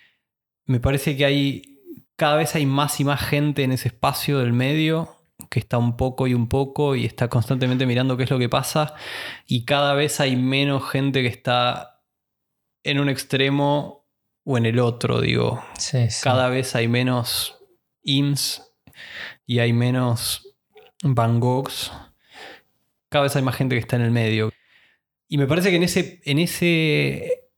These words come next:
Speaker 1: en ese nicho es difícil, eh,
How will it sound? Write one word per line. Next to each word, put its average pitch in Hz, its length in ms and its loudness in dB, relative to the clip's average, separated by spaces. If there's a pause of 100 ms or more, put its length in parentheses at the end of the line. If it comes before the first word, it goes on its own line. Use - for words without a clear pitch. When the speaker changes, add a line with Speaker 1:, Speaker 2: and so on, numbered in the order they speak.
(160)
Speaker 1:
en 147 160 0
ese 165 260 2
nicho 175 380 2
es 131 80 0
difícil, 160 840 0 (1300)
eh, 123 380 0